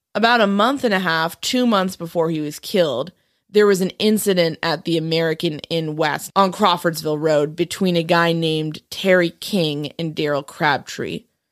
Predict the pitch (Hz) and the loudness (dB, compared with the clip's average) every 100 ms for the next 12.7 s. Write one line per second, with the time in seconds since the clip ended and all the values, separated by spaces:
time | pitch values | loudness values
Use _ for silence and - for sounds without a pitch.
0 | _ _ _ - 202 196 247 247 220 170 | _ _ _ -2 -2 2 0 2 2 2
1 | 151 160 127 107 - _ _ _ _ _ | 0 -2 -4 -4 -8 _ _ _ _ _
2 | - 202 214 - 196 185 175 165 - 185 | -2 0 0 2 2 4 2 0 -6 0
3 | 208 208 185 175 180 185 202 175 151 - | 2 2 2 0 0 -2 -2 -6 -10 -8
4 | 165 156 147 143 135 143 - _ _ _ | -6 -4 -4 -4 -4 -6 -14 _ _ _
5 | _ _ _ _ 240 240 226 202 202 180 | _ _ _ _ 2 4 4 2 2 2
6 | 165 _ _ _ - 196 180 170 151 151 | -2 _ _ _ 0 2 2 2 0 0
7 | 165 151 151 - 170 147 87 69 196 - | 2 2 -2 -8 -6 -4 -4 -6 -10 -12
8 | _ _ _ - 175 170 156 143 - 180 | _ _ _ -2 0 0 0 0 -4 -6
9 | - - 180 202 208 202 190 214 214 214 | -4 2 4 4 4 2 -2 -2 -2 -2
10 | 156 160 160 180 185 170 165 165 160 156 | -2 -6 -2 2 2 2 0 -2 -4 -6
11 | 151 151 160 156 165 165 151 156 147 139 | -6 -4 -2 0 -2 -2 -2 -2 -4 -6
12 | 139 151 170 208 226 233 | -6 -2 0 0 0 -2